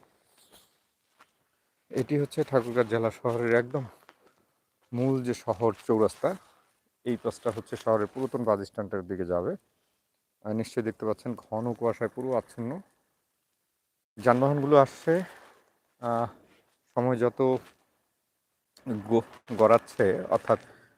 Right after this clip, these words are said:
আহ, সময় ভোর সকাল থেকে যখন, আহ, সকাল সকাল একদম, আহ, সকালের শুরুটা, সেই শুরুটার দিকেও কিন্তু লক্ষ্য করা যাবে যে কুয়াশা কিন্তু কাটবে না, এমনটি আমরা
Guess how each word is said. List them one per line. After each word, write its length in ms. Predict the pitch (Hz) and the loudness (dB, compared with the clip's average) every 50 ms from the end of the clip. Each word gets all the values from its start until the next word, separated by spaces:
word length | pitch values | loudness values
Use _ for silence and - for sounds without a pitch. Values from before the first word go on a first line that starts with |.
| _ _ _ _ | _ _ _ _
আহ, 240 | - 104 107 101 101 | 2 4 4 4 4
সময় 460 | 95 - - - 117 117 117 113 110 - - - - - - | 2 -2 -6 -4 0 0 2 2 0 -2 -4 -12 -18 -14 -12
ভোর 200 | 113 104 113 117 | -4 -2 0 -2
সকাল 360 | - - - 117 - 120 120 | 2 2 2 4 4 4 2
থেকে 180 | 113 - 117 117 | 2 0 -2 -2
যখন, 240 | 110 113 - 127 113 - - - - _ _ _ _ _ _ _ _ 113 | -2 -2 -4 -6 -8 -10 -14 -20 -20 _ _ _ _ _ _ _ _ 0
আহ, 260 | 107 104 98 101 101 | 2 2 4 2 2
সকাল 440 | - - - - - - 156 156 139 | -2 -4 -6 -2 4 6 6 6 4
সকাল 320 | - - 143 - 135 127 | 2 -2 4 6 6 6
একদম, 400 | 117 107 101 107 117 107 107 95 - _ _ - | 6 4 2 2 0 0 0 -4 -12 _ _ -12
আহ, 300 | - 123 110 107 104 101 - _ _ _ _ _ _ _ | -8 -4 -2 -2 -2 -4 -6 _ _ _ _ _ _ _
সকালের 300 | - 120 - 127 123 113 | -2 2 2 2 2 2
শুরুটা, 560 | - - - 156 143 139 - 117 110 151 214 190 - - | -2 -2 -2 0 0 2 4 4 4 4 2 -2 -4 -2
সেই 120 | 135 117 | -2 -2
শুরুটার 400 | - - 135 123 113 - 127 120 - - _ _ _ _ _ _ _ _ _ - 113 | 0 -2 -2 -2 2 4 2 2 2 -2 _ _ _ _ _ _ _ _ _ -4 -2
দিকেও 280 | 120 113 117 135 131 | -2 2 4 4 4
কিন্তু 380 | 123 - 127 120 123 135 123 107 - - 120 | 4 2 0 0 0 0 0 0 -4 -6 0
লক্ষ্য 280 | 110 107 104 - - 117 | 0 0 0 2 0 2
করা 200 | 117 117 113 107 | 4 6 6 6
যাবে 300 | 104 113 107 101 110 98 | 6 6 6 6 4 4
যে 260 | 92 110 104 101 104 110 - - - - | 4 4 4 4 2 0 -4 -12 -4 4
কুয়াশা 320 | 120 117 113 - - 110 | 6 6 6 6 4 0
কিন্তু 220 | 95 107 101 95 101 - | -2 -2 -4 -6 2 4
কাটবে 300 | 107 101 95 95 101 123 | 4 4 4 2 2 2
না, 100 | 180 214 196 | 4 4 4
এমনটি 300 | 156 139 131 123 120 131 | 4 2 2 4 4 4
আমরা 280 | 120 113 113 113 110 | 6 6 6 6 6